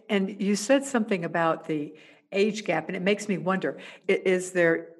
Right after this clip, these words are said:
any evidence that would say that if there is a large age gap between the child being brought in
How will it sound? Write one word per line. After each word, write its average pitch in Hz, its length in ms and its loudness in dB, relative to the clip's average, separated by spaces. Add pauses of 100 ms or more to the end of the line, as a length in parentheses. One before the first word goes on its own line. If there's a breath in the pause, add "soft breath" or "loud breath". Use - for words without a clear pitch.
(220)
any 233 280 6
evidence 185 440 0
that - 100 -4
would 165 160 -2
say 165 380 2
that 151 320 -2
if 165 240 -2
there 156 200 2
is 156 400 0
a 151 140 -2
large 180 720 0
age 170 340 2
gap 117 320 -2 (560 soft breath)
between 170 720 -2 (500)
the 160 160 2
child 190 460 4
being 160 240 2
brought 160 440 2
in 147 460 -2